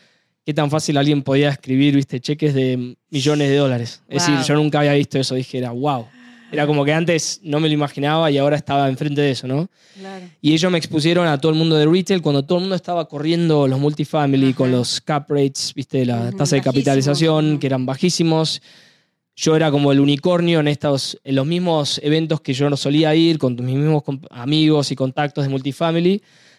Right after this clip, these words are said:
Speaker 1: Yo hablando, viste, como el, el, el contrario, viste, el contrarian, como diría en
Speaker 3: Ujú.
Speaker 1: inglés, de,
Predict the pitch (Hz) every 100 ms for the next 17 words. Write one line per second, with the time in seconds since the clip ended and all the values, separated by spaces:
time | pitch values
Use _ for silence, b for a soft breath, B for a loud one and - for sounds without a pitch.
0 | b - 160 156 156 175 185 156 151 156
1 | 143 135 127 117 - _ _ _ _ _
2 | _ _ _ 147 - 147 143 151 139 131
3 | 139 131 151 156 165 185 190 147 139 131
4 | 135 160 165 170 165 147 135 143 139 147
5 | 170 214 - - 131 143 151 160